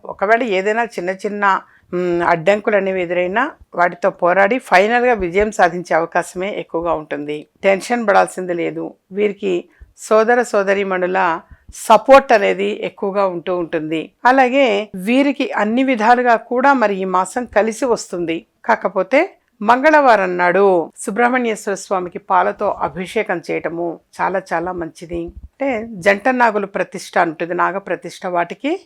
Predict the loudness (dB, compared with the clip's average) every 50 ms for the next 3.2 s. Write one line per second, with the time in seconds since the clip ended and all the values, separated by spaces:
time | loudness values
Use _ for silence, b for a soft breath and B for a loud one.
0 | _ _ 4 4 4 4 2 -2 -2 0 0 0 0 0 -2 -2 -4 -8 -4 -2
1 | -2 -2 -2 -2 -4 -4 -4 -4 -4 -6 -6 -6 -6 -6 -6 -8 -10 -10 -12 _
2 | _ -10 -8 -6 -6 -6 -6 -6 -8 -8 -8 -10 -12 -12 -10 -8 -6 -4 -4 -4
3 | -4 -6 -8